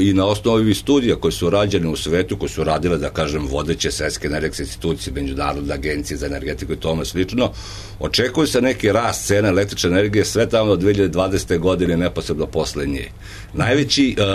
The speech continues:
uticaj na taj rast cene električne energije neće imati samo tehnologija,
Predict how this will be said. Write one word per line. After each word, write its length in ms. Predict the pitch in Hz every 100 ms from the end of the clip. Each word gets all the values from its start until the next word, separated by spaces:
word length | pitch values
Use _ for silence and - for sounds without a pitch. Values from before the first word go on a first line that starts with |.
| 98 123
uticaj 480 | 147 135 98 95
na 120 | 87 85
taj 300 | 110 104 95
rast 260 | 107 95
cene 160 | 101 101
električne 420 | 90 98 - 107
energije 540 | 92 92 92 95 80 - - - -
neće 260 | 90 104 127
imati 220 | 135 131
samo 300 | - 139 135
tehnologija, 760 | 123 107 113 110 104 98 -